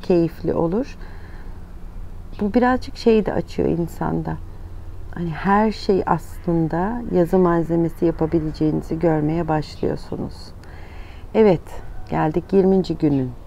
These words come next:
sonuna. Yarın yirmi bir ve son günümüz maratonda. Ondan sonra da unutmayın, bir son video daha yapacağım. Yani, e, yarın pazar.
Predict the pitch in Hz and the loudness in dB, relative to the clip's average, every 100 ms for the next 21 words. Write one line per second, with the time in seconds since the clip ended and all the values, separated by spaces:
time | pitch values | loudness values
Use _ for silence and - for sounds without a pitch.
0 | - - - 196 220 226 220 214 - - | -16 -16 -2 2 4 2 0 -6 -12 -14
1 | - - - - - - - - 190 190 | -14 -16 -14 -14 -14 -14 -14 -6 2 6
2 | 226 240 240 247 262 269 - 175 185 175 | 8 6 4 2 0 -4 -6 0 4 4
3 | 165 190 208 208 - - - - - 160 | 4 4 4 0 -12 -12 -14 -12 -4 2
4 | 180 - - - - 208 170 156 - - | 2 0 -8 -8 2 4 4 -2 -8 -12
5 | - - 156 156 147 135 127 - 170 175 | -12 -4 2 4 6 4 2 0 0 2
6 | 190 - 196 196 196 202 - - - - | 2 0 0 0 0 -4 -8 -12 -12 -12
7 | - - 214 226 254 311 - 214 190 180 | -14 0 4 6 4 2 0 0 0 2
8 | - 202 190 - 185 190 254 294 262 247 | 4 4 2 0 0 2 0 -2 0 -2
9 | 226 - 269 262 220 190 190 180 180 202 | -4 -2 0 4 4 4 4 4 4 4
10 | 180 170 165 160 175 214 180 160 160 165 | 4 2 -2 0 0 2 2 2 0 0
11 | 185 202 - - - - - - - - | 0 -4 -8 -10 -10 -10 -12 -14 -14 -8
12 | - 165 160 156 151 90 - - - 170 | -2 0 2 0 0 -2 -4 -6 0 4
13 | 156 156 156 147 - 196 202 233 233 | 4 4 2 0 0 0 2 2 0